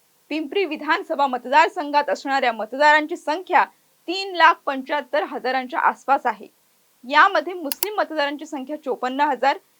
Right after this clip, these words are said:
नवबुद्ध मते तीस हजार, सिंधी समाजाच्या मतांची संख्या बावीस हजार अशा प्रकारे आहे. ही सर्व मते निर्णायक ठरणारी आहेत. सध्या आमदार म्हणून कार्यरत असणारे भारतीय जनता पक्षाच्या उमा खापरे आणि अमित गोरखे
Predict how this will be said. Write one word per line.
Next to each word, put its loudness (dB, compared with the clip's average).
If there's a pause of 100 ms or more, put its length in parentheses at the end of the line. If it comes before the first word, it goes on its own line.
(140)
नवबुद्ध -2
मते -6
तीस -4
हजार, -4 (420)
सिंधी 0
समाजाच्या -4
मतांची -6
संख्या -10
बावीस 0
हजार -2 (760)
अशा -2
प्रकारे 2
आहे. -2
ही -20
सर्व 2
मते 0
निर्णायक 0
ठरणारी -4
आहेत. -4 (560)
सध्या 2
आमदार 2
म्हणून -6
कार्यरत 2
असणारे -4
भारतीय -4
जनता -2
पक्षाच्या -6 (140)
उमा 2 (100)
खापरे 0 (260)
आणि -2
अमित 0
गोरखे 0